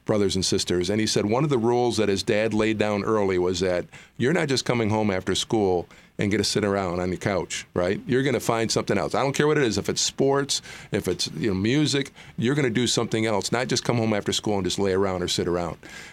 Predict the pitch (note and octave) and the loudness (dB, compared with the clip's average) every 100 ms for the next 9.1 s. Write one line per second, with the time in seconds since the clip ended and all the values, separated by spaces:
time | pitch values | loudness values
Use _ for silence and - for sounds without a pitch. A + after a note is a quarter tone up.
0 | - B2+ F#3+ D3+ B2 C3 A#2+ A2+ A#2+ A2+ | -4 0 2 2 0 0 2 2 2 0
1 | G#2 G#2+ A2 G#2 G2 F#2+ E2 - D#3+ - | -2 0 0 0 0 -2 -4 -2 -2 -2
2 | - - - - G2+ C#3+ D#2+ - - G#2+ | -6 -14 -10 -4 -2 -2 -4 -10 -4 -2
3 | G#2 F#2+ - - A2+ A2 G2+ G#2 A#2+ - | 0 0 -2 -2 0 0 0 -2 -2 -2
4 | G2+ G2 F2+ A#2+ C#3 F#2+ F#2+ G2+ C#3+ B2+ | -2 -2 -4 -2 0 -2 -2 0 2 0
5 | - - - F3 C4 G#3 A#2+ F#2 F#2+ A2 | -2 -8 0 2 4 4 2 2 2 0
6 | C#3 D3 C#3 A#2 C#3+ C#3 B2+ A2+ A#2+ B2 | 0 2 0 2 0 2 2 2 2 2
7 | B2+ - G#2 - A2+ A2+ G2+ - A2+ C#3 | 0 0 0 0 0 0 0 0 0 2
8 | B2 B2+ - G2+ F#2+ F2 - C3 C3+ C3+ | 2 0 0 0 0 -2 -2 0 0 0
9 | C3 | -2